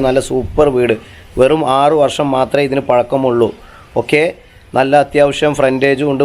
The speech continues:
വണ്ടി നിർത്തിയിടാനുള്ള സ്ഥലങ്ങളും കാര്യങ്ങളും, അത്യാവശ്യം അനുഭവങ്ങളും, മൂന്ന് തെങ്ങ്, പിന്നെ മറ്റേ മാങ്ങയുടെ ഇത്, മൂച്ചി, പിന്നെ, പിന്നെ വേണമെന്നുണ്ടെങ്കിൽ നമുക്ക് ഈ ഹൈബ്രിഡ് പോലത്തെ ആറ് മാസം കൊണ്ട് ഉണ്ടാവുന്ന കുള്ളൻ തെങ്ങ്, ബാക്കിയുള്ള കാര്യങ്ങളൊക്കെ ഇതിൽ സെറ്റ് ചെയ്യാനുള്ള സ്ഥലങ്ങളും കാര്യങ്ങളൊക്കെ ഉണ്ട്.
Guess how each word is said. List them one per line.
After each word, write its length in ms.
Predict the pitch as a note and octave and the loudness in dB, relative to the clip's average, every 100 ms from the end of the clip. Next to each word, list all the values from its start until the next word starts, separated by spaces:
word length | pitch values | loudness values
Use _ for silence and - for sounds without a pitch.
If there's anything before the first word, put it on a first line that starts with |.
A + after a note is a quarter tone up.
| C3 | 0
വണ്ടി 240 | B2+ C#3 C#3 | 0 0 0
നിർത്തിയിടാനുള്ള 540 | A#2+ C#3 C3+ C3+ C3+ C3+ | 0 0 2 2 0 0
സ്ഥലങ്ങളും 420 | B2+ B2+ C3+ B2+ | -2 0 0 2
കാര്യങ്ങളും, 460 | B2+ B2+ B2+ C3 C3+ C3 | 2 2 2 2 2 -2
അത്യാവശ്യം 440 | - C3+ C3 C#3 B2+ | 0 0 0 -2 -2
അനുഭവങ്ങളും, 440 | B2 B2+ C3 C3+ B2 | 0 0 0 0 0
മൂന്ന് 240 | B2 C3 A2+ | 0 0 0
തെങ്ങ്, 320 | B2 B2 C3 C3+ | -2 0 0 0
പിന്നെ 220 | B2 B2+ B2+ B2 A#2 A2+ A2 | 0 0 2 4 4 2 2
മറ്റേ 220 | A2 A2 A2 G#2 G#2+ | 0 0 0 2 2
മാങ്ങയുടെ 340 | A2+ A#2 A#2+ A#2 | 2 2 0 0
ഇത്, 100 | B2 B2+ - - - | 0 0 -4 -16 -4
മൂച്ചി, 400 | A#2 A#2 - C3 C3+ C3+ - - - - A#2 | 0 0 0 0 0 -4 -16 -20 -20 -10 -2
പിന്നെ, 380 | A2+ A#2 A#2 A#2 | 0 0 0 0
പിന്നെ 160 | B2 C3 | 0 0
വേണമെന്നുണ്ടെങ്കിൽ 460 | C3 C3 C3 C3 C3 | 0 0 0 0 0
നമുക്ക് 240 | B2+ B2 C#3 | -2 0 2
ഈ 20 | C3 B2+ | 2 2
ഹൈബ്രിഡ് 360 | A#2+ A#2+ B2 B2+ | 0 -2 -2 0
പോലത്തെ 260 | A#2+ C#3 C3+ C3 - - - A#2 | 2 2 2 -2 -10 -20 -8 -2
ആറ് 140 | B2 C3+ | 0 2
മാസം 240 | C3 B2 B2+ | 0 0 -2
കൊണ്ട് 140 | B2 B2+ | -2 0
ഉണ്ടാവുന്ന 340 | B2 A#2+ B2+ B2+ | 2 2 0 0
കുള്ളൻ 220 | A#2+ A#2+ | 0 0
തെങ്ങ്, 180 | A#2+ B2 A#2+ | 0 0 0
ബാക്കിയുള്ള 320 | A#2 B2 A#2+ | 0 0 0
കാര്യങ്ങളൊക്കെ 460 | A#2+ A#2 A#2 B2 A#2+ | 2 2 0 -2 -2
ഇതിൽ 160 | A#2 A#2 B2 | -2 0 0
സെറ്റ് 180 | A2 B2+ | -2 0
ചെയ്യാനുള്ള 280 | A#2+ A#2+ A#2 | 0 0 0
സ്ഥലങ്ങളും 400 | A2+ A2+ A2+ B2 | 0 0 0 2
കാര്യങ്ങളൊക്കെ 460 | A#2+ A2+ A#2+ A2+ - | 2 2 0 -2 -2
ഉണ്ട്. 160 | A2+ | -2